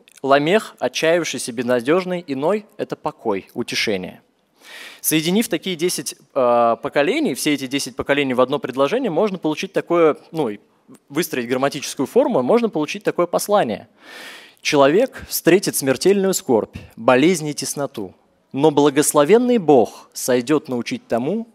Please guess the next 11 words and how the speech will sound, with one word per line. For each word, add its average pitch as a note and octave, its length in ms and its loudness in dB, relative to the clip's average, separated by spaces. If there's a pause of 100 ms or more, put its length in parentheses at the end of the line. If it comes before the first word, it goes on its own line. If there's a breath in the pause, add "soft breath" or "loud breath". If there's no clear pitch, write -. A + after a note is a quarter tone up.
(320 loud breath)
что - 240 -2
его A#2+ 180 2
смерть - 540 -2 (120)
принесет A#2+ 640 -2 (120)
отчаявшимся A#2 920 -2 (220)
покой». G#2 420 -4 (1700 soft breath)
Для A#2 140 -14
меня D#3+ 140 2
было F3+ 220 4
удивительно, D#3 600 0
как D3 220 2